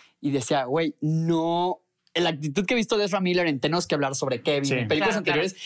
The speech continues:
Speaker 1: dije, "No, no,
Speaker 3: No se
Speaker 1: así
Speaker 3: me
Speaker 1: no es,
Speaker 3: hace,
Speaker 1: ajá,
Speaker 3: no,
Speaker 1: no,
Speaker 3: como
Speaker 1: no
Speaker 3: que
Speaker 1: creo
Speaker 3: no,
Speaker 1: que
Speaker 3: no
Speaker 1: dé".
Speaker 3: entiendo que le quede.
Speaker 1: Y ya que ves su versión del personaje, dije, dices, "Güey, no es el Barry Allen que conocíamos, pero su versión está muy cool, está muy
Speaker 3: Claro, está
Speaker 1: divertida,
Speaker 3: muy
Speaker 1: está muy
Speaker 3: chingona.
Speaker 1: awkward", ¿sabes? Entonces,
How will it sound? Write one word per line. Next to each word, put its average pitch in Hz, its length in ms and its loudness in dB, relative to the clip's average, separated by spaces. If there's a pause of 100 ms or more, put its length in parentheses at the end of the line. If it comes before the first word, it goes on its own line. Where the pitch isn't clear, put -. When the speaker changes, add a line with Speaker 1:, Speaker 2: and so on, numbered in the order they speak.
(160)
Speaker 1:
dije, - 340 0
"No, 208 500 2
no, 214 180 2
Speaker 3:
No 240 120 2
se 240 100 -2
Speaker 1:
así - 80 0
Speaker 3:
me 269 120 2
Speaker 1:
no 302 60 2
es, 302 80 -2
Speaker 3:
hace, 277 180 2
Speaker 1:
ajá, 240 200 0
Speaker 3:
no, 247 80 2
Speaker 1:
no, 254 120 0
Speaker 3:
como 247 80 2
Speaker 1:
no 240 60 0
Speaker 3:
que 240 40 0
Speaker 1:
creo 262 120 0
Speaker 3:
no, 262 40 0
Speaker 1:
que 294 80 0
Speaker 3:
no 254 80 2
Speaker 1:
dé". 262 60 2
Speaker 3:
entiendo 254 340 -2
que 247 80 -2
le 185 120 -2
quede. 226 200 0
Speaker 1:
Y 208 40 -2
ya 190 240 0
que 240 100 0
ves 220 360 0
su 202 360 0
versión 170 580 0
del 233 120 0
personaje, 175 420 0
dije, 196 340 -2
dices, 170 280 0
"Güey, 233 220 -2 (200)
no 202 100 2
es - 80 0
el 240 80 0
Barry 196 220 0
Allen 185 160 -2
que 175 100 0
conocíamos, 151 460 -2
pero 185 200 0
su 175 100 -2
versión 170 260 0
está 196 160 -2
muy 220 220 0
cool, 269 160 0
está 196 160 0
muy 220 120 2
Speaker 3:
Claro, 208 200 2
está 247 160 -2
Speaker 1:
divertida, - 0 -
Speaker 3:
muy 240 80 2
Speaker 1:
está 202 140 0
muy 202 140 2
Speaker 3:
chingona. 208 160 2
Speaker 1:
awkward", 151 320 -2
¿sabes? 170 200 0
Entonces, 170 260 -4